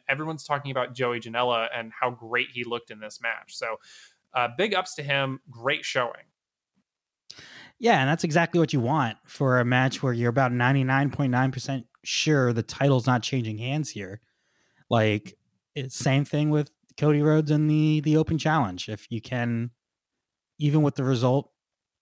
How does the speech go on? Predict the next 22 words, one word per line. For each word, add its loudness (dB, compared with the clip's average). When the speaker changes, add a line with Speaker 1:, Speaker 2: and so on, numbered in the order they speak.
Speaker 2:
pretty -2
much 0
guaranteed, 0
if -6
you -6
can -6
go 0
out 4
and -2
put 4
on 4
a 2
great 0
match, 0
really 2
put 0
some -6
good -2
tape 0
out 0
there, 2
and -2